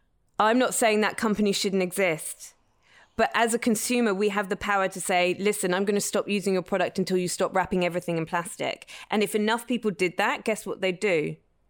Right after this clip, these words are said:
They'd stop wrapping everything in plastic. But while we're not doing that, they're gonna continue wrapping everything in plastic. We will not find a solution until we have to. Why would you? It's cheap,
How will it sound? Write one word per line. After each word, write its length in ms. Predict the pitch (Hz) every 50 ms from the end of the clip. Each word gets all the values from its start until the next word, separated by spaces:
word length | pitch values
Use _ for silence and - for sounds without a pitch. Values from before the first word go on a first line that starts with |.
| _ _ _ _
They'd 160 | - 185 180
stop 260 | - - 214 175 -
wrapping 260 | 180 175 175 - 180 180
everything 300 | 170 160 160 - 156 156
in 80 | 151
plastic. 680 | 151 - 175 170 - - - 135 110 - - - _ _ _ _ _ _ _ _ _ - - - - -
But 160 | 208 202 -
while 240 | 196 202 196 202 202
we're 140 | 202 202 196
not 260 | 190 190 190 165 185
doing 300 | 208 208 208 208 208 226
that, 240 | 247 302 403 370 - _ _ -
they're 100 | 220 208
gonna 220 | 196 202 190 185
continue 440 | 180 - 190 175 - - 190 175 170
wrapping 320 | 165 156 151 - 160 156
everything 300 | 151 - 151 - - 151
in 80 | 151 143
plastic. 560 | 147 - 131 147 - - - 127 - - - _ - -
We 120 | 196 226
will 200 | 240 214 226 240
not 180 | 240 240 226 -
find 260 | - - 220 214 202
a 40 | 202
solution 480 | 190 - 208 196 196 208 190 - 180 175
until 260 | 170 175 - 190 175
we 120 | 170 185
have 260 | 180 208 240 233 -
to. 320 | - - 151 131 117 - - _ _ _ _ _ _ _ _ _ _ _ _ _ _ _ _ _ _ _ _ _
Why 160 | - 190 202
would 240 | 208 220 254 226 -
you? 220 | 151 123 123 160 - _ _ _ _ _ _ _ _ _ _ _ _ _ _ _ _ _ _ -
It's 180 | 202 - -
cheap, 400 | - - - 190 208 240 - -